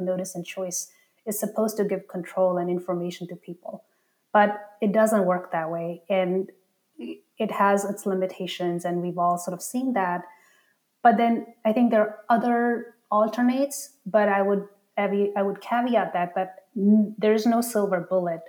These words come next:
Every, every alternate is gonna come across, um, with its own sets of limitations. So some of the things that have been,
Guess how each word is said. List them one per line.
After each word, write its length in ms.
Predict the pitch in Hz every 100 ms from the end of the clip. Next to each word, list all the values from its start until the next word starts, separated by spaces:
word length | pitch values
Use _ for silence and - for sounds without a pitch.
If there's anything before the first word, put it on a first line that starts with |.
| -
Every, 420 | 202 202 226 214
every 300 | 208 208 226
alternate 560 | 226 226 240 226 202 185
is 140 | 175
gonna 440 | 196 185 180 180 -
come 260 | - 208 190
across, 720 | 185 - 185 190 - - - _ _
um, 460 | 196 190 185 180 - _ 185
with 160 | 190
its 180 | 185 185 -
own 180 | 202
sets 400 | 208 - 180 -
of 140 | 175 180
limitations. 760 | 175 175 - 208 - - - - _ _ _
So 180 | - 233
some 260 | 220 247 254
of 120 | 254
the 100 | 233
things 280 | 208 196 202
that 120 | 185
have 160 | 180 180
been, 380 | 180 180 180